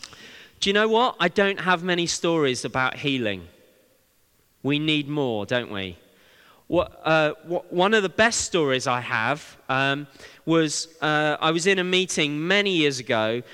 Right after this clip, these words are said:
and a guy responded for prayer, um, and it was me and someone else.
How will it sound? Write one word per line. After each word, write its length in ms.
and 140
a 80
guy 300
responded 640
for 160
prayer, 680
um, 400
and 120
it 100
was 180
me 320
and 120
someone 340
else. 520